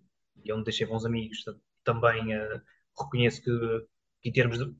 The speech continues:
de professores não tenho, não tenho nada a dizer. Acho que as coisas estão, estão, estão a evoluir, não é? Pelo que, pelo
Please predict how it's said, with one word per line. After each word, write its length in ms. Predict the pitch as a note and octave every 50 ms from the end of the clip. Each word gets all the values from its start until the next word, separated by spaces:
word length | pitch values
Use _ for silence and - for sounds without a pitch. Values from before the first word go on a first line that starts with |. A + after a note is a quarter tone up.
| _ _
de 120 | B2 A#2 B2
professores 420 | B2 A#2 - - - A#2+ A#2 -
não 60 | A#2
tenho, 440 | A#2 A#2 A2 A2 A2 A2 A2+ A2 - -
não 120 | A#2+ A#2
tenho 140 | A2+ A2+ A2
nada 160 | A2 G#2+ G#2+
a 40 | G#2+
dizer. 420 | A2 G#2+ G#2+ G#2+ G#2+ A2+ B2 C#3+ - _ _ _ _ _ -
Acho 200 | A2 A2 - -
que 60 | -
as 80 | G#2+ -
coisas 240 | - A#2 G#2+ G#2+ -
estão, 380 | - A2+ A2 G#2+ A2 A#2+ - -
estão, 200 | _ - A2+ A#2
estão 400 | G#2+ - - - - - - A#2
a 40 | A2+
evoluir, 380 | A2 A2 A2 G#2+ A2 A2+ C3
não 80 | C3 B2
é? 100 | A#2+ A#2
Pelo 160 | A#2 A#2 A2 -
que, 120 | - A#2 G#2+ G#2 - - - - - _ _
pelo 120 | - -